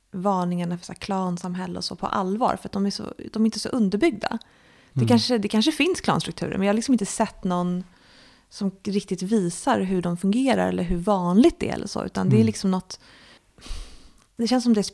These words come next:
Speaker 1: liksom hakar i hela, alltså den rasistiska förklaringen till otrygghet på något sätt. Att det handlar i grund och botten om att man ser på personer som fundamentalt annorlunda, att de har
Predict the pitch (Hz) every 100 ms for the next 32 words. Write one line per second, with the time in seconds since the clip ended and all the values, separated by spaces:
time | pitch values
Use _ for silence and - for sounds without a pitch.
0 | - 214 - 214 208 - - - - -
1 | 226 247 - 208 233 269 220 202 - 196
2 | 185 170 170 190 190 _ _ _ _ _
3 | _ _ 196 196 185 185 - 240 - -
4 | 180 175 - - 202 196 208 202 202 190
5 | 170 - - - - - 202 202 - -
6 | - - - - - _ - 180 - -
7 | - _ 220 196 185 180 185 170 175 170
8 | 170 170 - 175 175 - 180 - 202 175
9 | 170 - - - - - 180 180 180 170
10 | - 175 165 170 170 170 - 196 175 202
11 | 214 190 - - 175 170 175 185